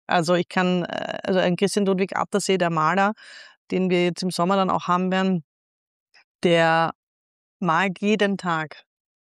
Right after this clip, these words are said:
Ja. Eine Erika Pluha steht mit sechsundachtzig, glaub ich, m, dreimal im Monat auf einer Bühne. Ja. Die Chris Lohner, äh, ist, ist sowieso irgendwie in drei verschiedenen Stücken zu sehen, plus ihre Lesungen, die Gexi Toastmann, die jeden Tag im Geschäft, also die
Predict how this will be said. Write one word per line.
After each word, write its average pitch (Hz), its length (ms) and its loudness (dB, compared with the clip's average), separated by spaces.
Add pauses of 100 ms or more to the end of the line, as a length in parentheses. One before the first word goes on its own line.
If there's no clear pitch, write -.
(180)
Ja. 170 360 -2 (120)
Eine 190 200 0
Erika 190 240 0
Pluha 196 400 2
steht 185 480 0
mit 185 200 -2
sechsundachtzig, - 920 -4 (680)
glaub 175 180 2
ich, 165 200 -2 (140)
m, - 340 -8 (300)
dreimal 165 320 2
im 180 100 2
Monat 180 260 2
auf 170 140 0
einer 165 200 0
Bühne. 175 520 0 (200)
Ja. 180 300 -6 (220)
Die 185 80 -4
Chris - 240 0
Lohner, 175 520 2 (100)
äh, - 500 -10
ist, - 140 -8
ist - 180 -6
sowieso 185 400 2
irgendwie 175 300 2
in 170 80 2
drei 156 220 0
verschiedenen 180 480 0
Stücken - 360 -4
zu - 120 -4
sehen, 170 280 2
plus - 280 0
ihre 185 180 2
Lesungen, 170 600 2
die 165 80 -2
Gexi 180 340 -2
Toastmann, 175 460 0
die 175 60 0
jeden 175 220 2
Tag 170 120 0
im 175 120 0
Geschäft, - 220 -2
also 185 140 2 (460)
die 190 100 0